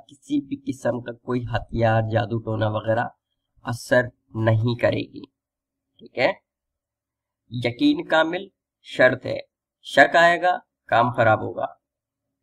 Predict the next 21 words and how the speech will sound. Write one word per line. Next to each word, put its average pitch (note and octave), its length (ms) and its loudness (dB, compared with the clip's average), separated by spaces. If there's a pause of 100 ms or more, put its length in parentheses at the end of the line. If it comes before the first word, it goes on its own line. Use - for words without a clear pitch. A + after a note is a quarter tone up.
(160)
जो A#2+ 100 0
भी A2+ 140 -4
काम A#2+ 220 2
करो C#3+ 300 -4 (220)
यकीन A2+ 340 -2
से - 120 -12
करो। - 280 -14 (1040)
और - 380 -6 (320)
आपके B2+ 580 -2 (220)
एक C#3+ 180 -2
सवाल B2+ 260 4
का B2 80 -2
जवाब A#2+ 380 4 (300)
इसी C3+ 200 -4
के C#3 100 0
अंदर C3 260 0
पूरा C3 220 0
हो A2+ 120 4
गई A2+ 160 -6 (880)
कि D3 220 2
रोजाना C3+ 500 2